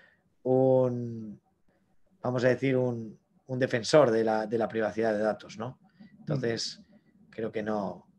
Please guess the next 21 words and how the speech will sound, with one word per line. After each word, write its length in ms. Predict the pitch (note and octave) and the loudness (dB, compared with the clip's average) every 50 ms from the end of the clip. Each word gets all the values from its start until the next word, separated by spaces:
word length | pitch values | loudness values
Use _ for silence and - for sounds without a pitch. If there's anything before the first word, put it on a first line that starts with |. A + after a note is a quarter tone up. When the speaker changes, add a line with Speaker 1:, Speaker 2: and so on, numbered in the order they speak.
| _ _ _ _ _ _ | _ _ _ _ _ _
Speaker 1:
que, 300 | - A#2+ A2+ A2 G#2+ G#2 | -6 -4 -4 -4 -4 -6
que, 200 | - A2+ A2+ A2+ - | -6 -6 -6 -6 -6
y 180 | A2+ A#2 A2 G#2+ | -6 -6 -4 -4
estamos 320 | - - - B2+ A#2+ - | -4 -2 -4 -4 -4 -4
trabajando 400 | - A#2 G#2 A2 B2 B2 C3 B2 | -6 -6 -4 -4 -4 -2 -2 -2
para 140 | A#2+ A#2 G#2 | -2 -4 -4
que 80 | A2 | -6
esto, 300 | A2 - - A2+ G#2+ G2 | -12 -12 -10 -10 -10 -10
para 200 | G2 - G#2+ A2 | -10 -12 -12 -12
que 60 | G2+ A2+ | -12 -12
esto 180 | G#2+ - A2+ | -12 -12 -12
sea, 400 | G#2 - A2 G#2+ G2 F#2 F2+ - _ _ _ _ _ _ _ _ _ _ _ | -10 -8 -8 -8 -10 -10 -14 -18 _ _ _ _ _ _ _ _ _ _ _
para 120 | - G#2+ G#2 | -10 -10 -8
que 40 | - | -10
esto 180 | A2+ - - G#2+ | -10 -10 -10 -12
ocurra, 280 | - A2 G2+ - - | -12 -12 -16 -18 -18
¿no? 160 | _ A#2+ C3 - _ _ _ _ _ _ _ _ _ _ _ _ _ _ _ _ _ - - - - - - - - _ _ - - - | _ -20 -20 -20 _ _ _ _ _ _ _ _ _ _ _ _ _ _ _ _ _ -20 -20 -20 -20 -20 -20 -20 -20 _ _ -20 -20 -16
Speaker 2:
Muy 240 | - D3+ D3+ D#3+ D3 | -10 -6 -4 -2 -2
bien, 300 | C3+ C3 B2+ B2 C3+ C#3+ | -4 -4 -6 -8 -10 -10
eh, 340 | C#3 B2+ C3 B2+ B2 B2+ B2+ | -10 -10 -10 -10 -10 -10 -12
Xavi. 380 | B2+ - D3 C3+ B2 A#2 B2+ | -8 -6 -4 -4 -4 -6 -10